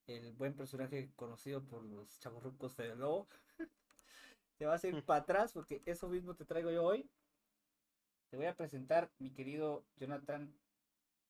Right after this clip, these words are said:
Speaker 1: a, eh, un VTuber nuevo llamado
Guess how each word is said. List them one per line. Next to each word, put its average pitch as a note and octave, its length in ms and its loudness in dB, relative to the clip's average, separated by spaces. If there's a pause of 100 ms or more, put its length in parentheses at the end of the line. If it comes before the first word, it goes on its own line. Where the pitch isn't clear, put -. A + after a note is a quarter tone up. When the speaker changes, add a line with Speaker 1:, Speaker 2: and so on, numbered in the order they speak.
(400)
Speaker 1:
a, F#3 340 6 (220)
eh, A2 680 -6 (120)
un D3+ 120 -6
VTuber D3+ 460 2 (240)
nuevo D3 400 2 (1800)
llamado C#3+ 500 4